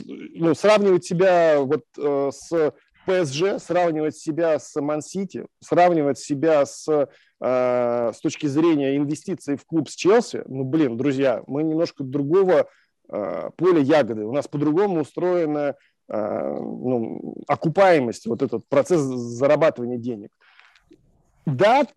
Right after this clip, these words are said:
есть вопросы по назначению тренеров. Действительно есть. Но, опять же, если, э, попытаться как-то обелить, я, в принципе, найду пару тезисов, почему каждого из них нужно было в тот момент назначать. Просто, мне кажется, не попали. Ну, за исключением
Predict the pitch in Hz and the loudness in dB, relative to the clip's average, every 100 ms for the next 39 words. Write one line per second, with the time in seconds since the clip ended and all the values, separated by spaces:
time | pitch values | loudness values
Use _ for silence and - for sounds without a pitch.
0 | _ 170 135 202 - 147 151 196 - 139 | _ -6 -2 -2 0 0 2 0 -2 -2
1 | 156 156 123 135 123 147 139 123 120 113 | 0 0 0 -4 -4 -4 -4 -6 -6 -8
2 | 98 - _ _ 120 131 - 151 - 104 | -10 -16 _ _ -10 -6 -2 -2 -2 -8
3 | - 73 - - - - - - 131 185 | -6 -8 -10 -16 -20 -20 -20 0 6 8
4 | 196 170 - 147 151 202 143 135 175 196 | 8 6 6 2 4 4 4 4 4 4
5 | 196 185 165 123 - 135 135 131 123 - | 6 6 6 2 -4 -2 0 0 -2 -4
6 | 143 160 180 185 170 - 143 - 165 - | -4 -2 0 2 2 -2 -4 -2 -4 0
7 | 135 139 135 175 240 269 - _ 135 170 | 0 2 0 0 0 -2 -8 _ -4 -4
8 | - 202 - 165 160 165 190 170 156 123 | -2 -6 -4 -4 -2 -2 0 2 2 2
9 | 185 170 147 - 117 _ 123 - 151 143 | 0 0 -4 -4 -8 _ -14 -8 -4 0
10 | 151 123 123 117 156 143 123 123 120 135 | 0 2 -2 -2 -4 -4 -6 -2 0 0
11 | - 123 113 117 117 - 104 104 - - | -2 -8 -6 -8 -8 -10 -10 -10 -10 -12
12 | - - _ _ - 220 - 147 143 156 | -16 -20 _ _ 6 6 6 4 6 4
13 | 127 120 117 123 - 101 - 165 175 165 | 2 0 2 2 2 0 4 6 6 6
14 | - 151 196 165 147 | 2 0 2 2 0